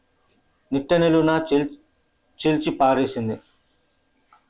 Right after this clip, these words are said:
అధికార పీఠంపై కూర్చున్నప్పటి కాంగ్రెస్ తీరు మారలేదు. పార్టీగా సాగించిన తప్పుడు ప్రచారాన్ని ప్రభుత్వ వేదికలుగా సా-, కొనసాగింది.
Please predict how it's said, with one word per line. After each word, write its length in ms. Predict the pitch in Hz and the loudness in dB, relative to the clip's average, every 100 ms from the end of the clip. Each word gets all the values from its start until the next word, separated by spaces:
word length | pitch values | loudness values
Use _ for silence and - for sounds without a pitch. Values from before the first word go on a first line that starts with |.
| _ _ 123 | _ _ -4
అధికార 560 | 131 147 156 151 151 | -2 0 2 4 2
పీఠంపై 520 | 151 147 156 143 147 | 0 -2 0 0 0
కూర్చున్నప్పటి 760 | 143 147 147 160 156 151 147 139 | 0 -2 -2 -2 -2 -2 -4 -4
కాంగ్రెస్ 480 | 139 131 143 147 151 | -2 -2 0 -2 -2
తీరు 200 | 143 139 | 0 2
మారలేదు. 580 | 131 123 127 131 127 - | 2 0 -2 -2 -4 -2
పార్టీగా 440 | 123 127 143 135 131 | -2 -2 -2 -2 -2
సాగించిన 580 | - 127 127 127 131 | 0 0 -2 -4 -6
తప్పుడు 340 | 120 113 - 135 | -6 -6 -6 -6
ప్రచారాన్ని 580 | 135 135 135 127 131 123 | -6 -4 -2 0 -2 -4
ప్రభుత్వ 480 | 117 117 135 143 | -6 -6 -4 -2
వేదికలుగా 760 | 127 135 131 - 131 127 127 - _ | -2 -2 -4 -4 -2 -2 -4 -6 _
సా-, 380 | - 120 120 117 | -4 0 0 -2
కొనసాగింది. 640 | 131 139 135 123 113 107 | -4 0 0 0 -4 -8